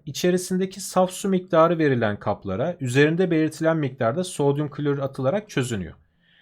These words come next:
Buna göre çözeltilerin donma noktalarının karşılaştırılması hangisinde doğru verilmiştir? Derişimlerini bulmamız gerekiyor. Derişimi bulduktan sonra derişim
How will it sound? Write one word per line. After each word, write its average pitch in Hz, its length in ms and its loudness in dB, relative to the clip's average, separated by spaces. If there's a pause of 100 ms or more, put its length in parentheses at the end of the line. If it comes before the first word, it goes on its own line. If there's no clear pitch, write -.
(160)
Buna 170 180 4
göre 127 240 0
çözeltilerin 117 760 -2
donma 117 280 0
noktalarının 165 580 -2
karşılaştırılması 160 1120 -6 (200)
hangisinde 143 580 -2
doğru 117 240 4
verilmiştir? 85 520 -10 (200)
Derişimlerini 196 640 2
bulmamız 123 380 0
gerekiyor. 101 400 -4
Derişimi 151 420 2
bulduktan 175 480 0
sonra 107 440 -2
derişim 143 540 0